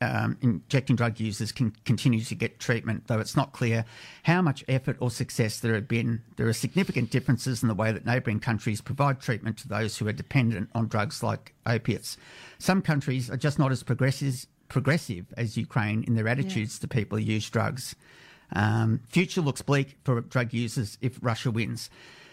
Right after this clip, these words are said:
Speaker 1: Vladimir Putin's made clear his complete disdain for people who use drugs, most recently accusing Ukrainian leaders of,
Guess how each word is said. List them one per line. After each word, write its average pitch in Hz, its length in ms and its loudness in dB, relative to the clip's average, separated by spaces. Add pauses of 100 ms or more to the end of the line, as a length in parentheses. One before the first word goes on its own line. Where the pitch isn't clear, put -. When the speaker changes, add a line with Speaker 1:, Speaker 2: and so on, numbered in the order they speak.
(200)
Speaker 1:
Vladimir 175 360 4
Putin's 151 440 2
made 139 200 2
clear 135 260 4
his 117 360 0
complete 143 460 2
disdain 117 480 0
for 120 140 -8
people 110 320 0
who 110 60 0
use 110 180 0
drugs, 113 460 -2
most 110 240 2
recently 135 400 2
accusing 151 440 2
Ukrainian 143 480 2
leaders 120 440 0
of, 117 180 -2